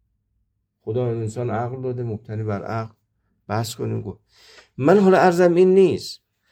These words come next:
وجوهات، من عرضم خود این کورهٔ کلامه. این تنور کلام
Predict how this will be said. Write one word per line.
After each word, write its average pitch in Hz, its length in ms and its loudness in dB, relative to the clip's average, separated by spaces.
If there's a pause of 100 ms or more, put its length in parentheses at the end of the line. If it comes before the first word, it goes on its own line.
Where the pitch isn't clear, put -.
(340)
وجوهات، 127 600 2 (180)
من 143 220 0
عرضم 180 300 2
خود 190 400 2
این 196 260 4
کورهٔ 165 600 4
کلامه. 127 600 -4 (1600)
این 143 140 -12
تنور 147 540 0
کلام 131 680 -4